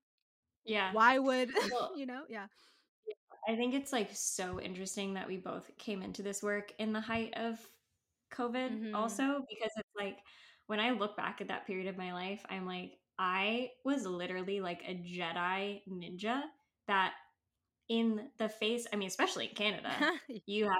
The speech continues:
Speaker 1: it way worse, but, like, in the face of
Speaker 2: <laughs>
Speaker 1: everyone being like, "Do n-, like, "Live in fear," like, "Do not trust your body," like,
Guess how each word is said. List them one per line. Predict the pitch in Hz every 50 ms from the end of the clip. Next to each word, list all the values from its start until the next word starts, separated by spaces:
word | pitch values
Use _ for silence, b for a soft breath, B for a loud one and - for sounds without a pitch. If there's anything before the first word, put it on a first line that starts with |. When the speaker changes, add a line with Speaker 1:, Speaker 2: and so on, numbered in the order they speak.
| 185 - 180
Speaker 1:
it | 202
way | 226 220 208 196
worse, | 214 202 180 180 185 - -
but, | 214 185 165
like, | 190 185 190 -
in | 202 214 202
the | 202 208
face | 202 - 208 208 214 208 -
of | 208
Speaker 2:
<laughs> | 196 196 185 427 554 622 - - - _ _ _ _ _ _ - 214 214
Speaker 1:
everyone | 208 226 226 220 220 226 220 226 226 202
being | 208 202 202 196
like, | 180 180 175 - _ _ _ _ _ _ -
"Do | 262 277 269 262 254
n-, | 254 240 - -
like, | 214 202 196 - - - _ _ _ _ _ _ _ - - _ _ _
"Live | 226 226 247 302 320 302 247 247
in | 262 240 240
fear," | 233 - 247 226 214 214 208 208
like, | 196 - - - _
"Do | - 262 262
not | 254 247 226 -
trust | - 240 220 226 -
your | 220 208
body," | 190 190 185 185 180 180 180 180 185 185
like, | 180 165 180 -